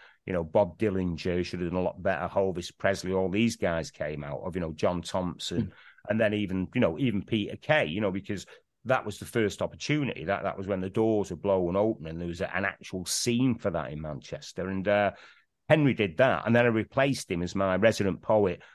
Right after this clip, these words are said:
Speaker 1: on Key one oh three with a guy called Lem Cisse. Whatever happened to him?
Speaker 2: Yeah.
Speaker 1: You know,
Speaker 2: <laughs>
Speaker 1: Lem, where's he gone now? So it, it was, you know, this is one of my frustrations when I, when I worked
Speaker 2: Yeah.
Speaker 1: on The Word. It's like,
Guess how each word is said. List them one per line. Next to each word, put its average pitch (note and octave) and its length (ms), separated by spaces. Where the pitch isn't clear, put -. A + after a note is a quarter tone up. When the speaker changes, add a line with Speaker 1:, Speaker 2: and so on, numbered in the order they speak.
Speaker 1:
on G#2+ 120
Key A2 240
one G#2 160
oh G2 140
three G#2+ 280
with F#2 100
a G2 60
guy G2+ 200
called G2 260
Lem G#2+ 240
Cisse. A2 580
Whatever E3 260
happened D3+ 180
to F3 160
him? F#3 260
Speaker 2:
Yeah. A#2+ 400
Speaker 1:
You D#3+ 60
know, D3+ 360
Speaker 2:
<laughs> - 260
Speaker 1:
Lem, D3 460
where's E3 320
he F#3 220
gone C#3+ 260
now? G#2 300
So E3+ 340
it, D#3+ 260
it D#3+ 120
was, D3+ 160
you C#3 320
know, C#3 80
this D3 200
is C#3+ 100
one D3 100
of C3+ 60
my C3 180
frustrations B2 840
when A2 100
I, A2 60
when A2 160
I - 20
worked A#2 220
Speaker 2:
Yeah. A#2+ 220
Speaker 1:
on A2 80
The A2+ 80
Word. E3+ 400
It's G#2+ 200
like, A#2 320